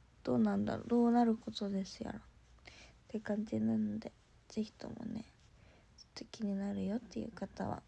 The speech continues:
お待ちしております。<laughs> ということで、ちょっと十五分経ったので、ランキングを読みたいと思います。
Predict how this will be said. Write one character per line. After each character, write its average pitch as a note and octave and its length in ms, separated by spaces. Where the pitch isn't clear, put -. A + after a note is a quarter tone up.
お F#3+ 60
待 F3+ 200
ち - 80
し - 160
て - 140
お F#3+ 60
り G3+ 100
ま G#3+ 140
す。 - 120
<laughs> G3+ 280
と - 100
い G3+ 60
う G3 40
こ - 120
と A3 220
で、 G3+ 100
ち - 100
ょ - 40
っ - 20
と - 100
十 A3 200
五 A3+ 120
分 G3 220
経 G#3+ 80
っ G#3 60
た - 140
の - 100
で、 - 200
ラ G3+ 120
ン G3+ 100
キ - 140
ン G3+ 80
グ G#3 80
を G#3 120
読 B3 160
み A#3+ 100
た A#3+ 140
い A#3 80
と - 160
思 G#3 240
い A3 60
ま A3 180
す。 - 260